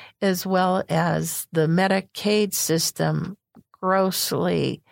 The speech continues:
underpays the providers. And so if you are a Medicaid provider, you need to have some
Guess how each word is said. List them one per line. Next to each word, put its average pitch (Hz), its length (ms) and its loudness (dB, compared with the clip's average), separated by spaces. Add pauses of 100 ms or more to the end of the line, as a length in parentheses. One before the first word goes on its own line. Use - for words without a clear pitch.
(100)
underpays 208 1120 0
the 226 80 0
providers. 220 1080 0
And 185 280 -2
so 185 440 0
if 208 300 0
you 214 160 2
are 185 160 2
a 175 40 0
Medicaid 220 640 -2
provider, 262 600 0 (400)
you 214 240 2
need 214 280 2
to 196 100 0
have 180 260 0
some 180 320 -2